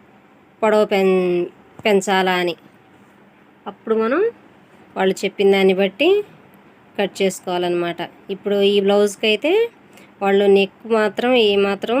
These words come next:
పెంచొద్దు అన్నారు. ఆది బ్లౌజ్ ఎలా ఉందో అలాగే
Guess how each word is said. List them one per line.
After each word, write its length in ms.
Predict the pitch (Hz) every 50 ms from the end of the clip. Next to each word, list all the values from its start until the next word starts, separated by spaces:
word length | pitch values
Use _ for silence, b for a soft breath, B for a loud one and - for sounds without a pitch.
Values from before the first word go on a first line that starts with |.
| 311 320 -
పెంచొద్దు 520 | 226 202 196 196 - 220 202 185 175 202 208 202 196
అన్నారు. 380 | 185 180 180 180 185 202 262 311 359 415 403 - - - _ - B B B B B B B - 180
ఆది 180 | 190 196 208 208 190
బ్లౌజ్ 280 | 202 208 208 208 190 202 190
ఎలా 160 | 185 185 190 196 196 190
ఉందో 260 | 196 190 190 220 262 349 381 349 - - -
అలాగే 400 | 190 190 196 190 196 190 208